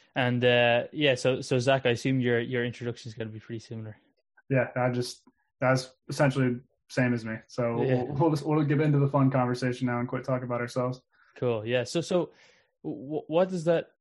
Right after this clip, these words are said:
Speaker 1: well, obviously the, the name o-, of your company kind of makes sense, but why did you come up with that name? Wh-, what, how is it different from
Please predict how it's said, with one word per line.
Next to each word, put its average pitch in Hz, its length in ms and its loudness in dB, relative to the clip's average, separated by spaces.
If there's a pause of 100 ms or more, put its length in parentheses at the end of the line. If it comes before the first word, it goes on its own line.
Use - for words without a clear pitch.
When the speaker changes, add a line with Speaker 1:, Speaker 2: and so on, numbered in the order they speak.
(160)
Speaker 1:
well, 135 140 2
obviously 135 540 -2 (380)
the, 120 220 -2
the 123 100 2
name 120 380 0
o-, 113 160 0
of 113 160 -4
your 113 100 -4
company 113 440 -8
kind 110 180 -10
of 104 160 -12
makes 113 240 -10
sense, 120 240 -6
but 120 200 -6
why 143 380 -2
did 135 140 -4
you 131 60 -8
come 135 160 -6
up 127 80 -10
with 120 80 -6
that 117 160 -4
name? 117 220 -4
Wh-, 123 440 -10
what, 131 240 -2
how 135 140 0
is 131 100 0
it 120 100 -6
different 123 400 -4
from 113 400 -6